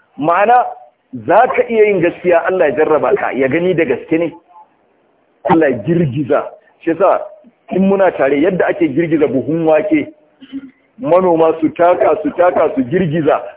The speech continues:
bayan da ya cika ga ya koma ɗan kaɗan, to haka ake, "Liyamiza Allahu al-khabitha min at-tayyib." Allah yana tace munana da kyawawa. Saboda haka, in mun ce mun yi imani, sai Allah ya jarraba mu.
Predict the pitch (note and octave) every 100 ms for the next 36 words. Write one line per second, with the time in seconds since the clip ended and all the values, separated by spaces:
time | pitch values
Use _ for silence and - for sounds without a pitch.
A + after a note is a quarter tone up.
0 | - E3+ F3+ F#3 F#3+ F3 D#3+ D#3+ D#3 G3
1 | C#3+ D3+ D#3+ - F3+ D#3 D3+ D3+ C#3+ B2
2 | - _ - C#3 D3 C#3 - A#2 C#3+ D3
3 | D#3 E3 C3+ C#3 C#3+ C3+ C3 - B2+ C#3+
4 | - B2 A#2 - G#2+ G2 E2+ _ _ _
5 | _ _ _ _ _ _ _ - E3+ D3+
6 | C#3+ B2+ D#3+ D#3+ D3 D3+ E3 C#3 C3 A#2+
7 | - - B2 G#2 D2+ - _ _ _ -
8 | - _ _ _ _ _ D#3+ E3 E3 E3+
9 | D#3 - - - F#3 G3 F#3+ E3 D#3+ E3
10 | D#3+ D#3+ D#3 C#3+ - C#3+ D#3 C3 B2 A#2
11 | G#2+ F#2